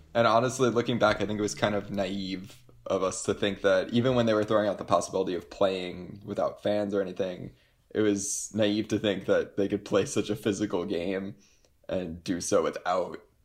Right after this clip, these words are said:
like, putting themselves at risk or putting, you know, whoever had to be around at risk. And, and clearly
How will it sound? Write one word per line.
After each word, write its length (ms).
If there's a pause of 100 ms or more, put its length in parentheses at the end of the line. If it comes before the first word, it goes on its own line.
(140)
like, 280
putting 480
themselves 420
at 100
risk 360
or 80
putting, 400
you 80
know, 140
whoever 540
had 280
to 60
be 120
around 540
at 260
risk. 340
And, 240
and 140
clearly 680